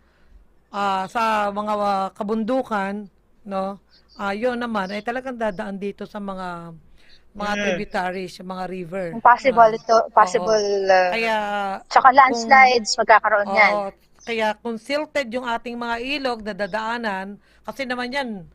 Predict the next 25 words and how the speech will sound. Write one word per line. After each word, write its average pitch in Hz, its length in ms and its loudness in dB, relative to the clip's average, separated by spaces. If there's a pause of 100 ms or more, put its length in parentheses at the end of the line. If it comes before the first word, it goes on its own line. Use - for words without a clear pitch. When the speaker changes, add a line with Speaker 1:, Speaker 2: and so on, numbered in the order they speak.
(200)
Speaker 1:
from 220 180 -8
Chico 247 320 -10
River 233 460 -6
to 214 100 -10
Pampanga 202 560 -8
River, 190 380 -10
eh, 165 160 -10
di 180 100 -12
ba? 185 240 -6 (480)
So, 214 140 -6
may 208 100 -6
Speaker 2:
Mm-mm. 202 60 -10
Speaker 1:
mga 208 180 -6
Speaker 2:
Mm-mm. 208 80 -8
Speaker 1:
dinadaanan 208 640 -4
ding 202 160 -10
mga 202 160 -8
tributaries 196 720 -6
yan. 165 320 -12 (420)
Kaya, 208 540 -2
eh, 208 400 -6
saturated 226 720 -6
na 208 100 -6
yung 202 220 -8
lupa. 208 560 -4